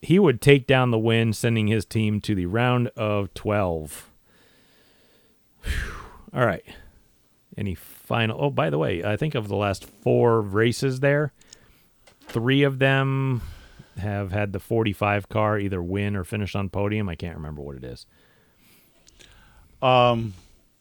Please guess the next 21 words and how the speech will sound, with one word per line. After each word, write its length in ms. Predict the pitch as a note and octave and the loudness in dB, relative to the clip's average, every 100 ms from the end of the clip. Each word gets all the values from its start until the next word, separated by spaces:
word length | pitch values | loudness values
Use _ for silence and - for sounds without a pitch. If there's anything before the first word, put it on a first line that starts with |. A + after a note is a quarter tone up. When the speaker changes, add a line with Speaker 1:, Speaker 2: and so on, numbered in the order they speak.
| _ _ _ _ _ _ _ | _ _ _ _ _ _ _
Speaker 2:
Martin 340 | G#2+ B2 B2+ | 0 0 0
Truex 680 | A2 A#2+ A2 G2+ - - - _ _ _ | -2 -2 2 0 -2 -16 -16 _ _ _
is 480 | F#2 F2+ F2 E2+ - | -6 -4 -6 -8 -14
the 420 | - F2 E2+ F2 _ | -12 -10 -8 -12 _
co-number 640 | - C3 A2+ F2+ F#2 F2 F#2 | -2 2 2 2 -4 -6 -8
one 220 | F2+ F2+ | -8 -10
seed, 420 | E2+ F#2 E2+ E2 - - - - _ _ - | -10 -10 -8 -10 -14 -20 -20 -20 _ _ -12
and 180 | F#2 F#2 | -12 -10
he 220 | G2+ F#2 | -8 -6
is 200 | F2 F2 | -8 -10
not 260 | G2 F#2+ - | -8 -8 -10
in 80 | F2 | -14
the 80 | |
top 300 | E2 - F2+ | -14 -12 -12
twelve. 560 | - - D2 - - - _ _ _ _ _ _ _ _ _ _ _ | -12 -14 -14 -16 -20 -20 _ _ _ _ _ _ _ _ _ _ _
Speaker 1:
Oh, 120 | - C3 | 2 4
that's 180 | A#2+ B2 | 4 4
right. 200 | B2+ A#2 | 4 6
Yeah, 120 | A#2 | 4
he 140 | C3 | 4
won 580 | F3 C#3 D#3 C#3+ A#2+ G2+ | 4 4 4 2 0 -4